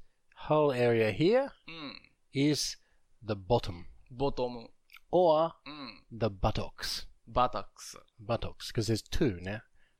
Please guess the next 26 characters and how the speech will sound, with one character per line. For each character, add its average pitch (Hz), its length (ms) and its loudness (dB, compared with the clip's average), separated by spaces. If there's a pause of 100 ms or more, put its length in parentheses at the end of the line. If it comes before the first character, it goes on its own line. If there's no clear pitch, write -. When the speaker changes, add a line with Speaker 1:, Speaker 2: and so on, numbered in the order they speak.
(120)
Speaker 1:
This 143 180 -4
is 127 100 -4
the 135 80 4
left 135 360 0
buttock. - 500 0 (320)
Speaker 2:
う - 40 -18
ん。 135 200 -16 (180)
Speaker 1:
This 107 140 -4
is 104 80 -2
the 117 80 2
right 104 360 2
buttock. - 460 -10 (300)
Speaker 2:
う - 40 -18
ー 156 1300 -16
ん。 - 0 -
Speaker 1:
And 107 240 -4
now 113 320 2
it 104 160 -8
just - 200 -4
looks - 200 -10
like 95 160 -8 (160)
a 104 40 -8
pair 95 320 -8
of, 90 80 -16 (240)
oh, 90 100 -16 (140)
jeez. - 380 -14